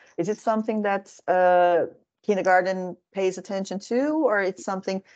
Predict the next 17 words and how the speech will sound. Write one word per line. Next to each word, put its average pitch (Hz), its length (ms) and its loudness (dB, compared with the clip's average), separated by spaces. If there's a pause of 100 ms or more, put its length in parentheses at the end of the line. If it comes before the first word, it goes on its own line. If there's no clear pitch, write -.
(120)
that, 170 140 4
okay, 202 160 4
let's 185 160 2
suppose 202 240 -2
my 185 140 0
child 180 400 2
doesn't 165 240 2
eat 151 220 -8
beef, 262 420 0
or 165 80 -2
my, 160 200 -4
uh, 156 220 -4
my 175 140 -2
child 170 280 -2
doesn't 165 200 0
eat 143 180 -10
pork, 226 420 4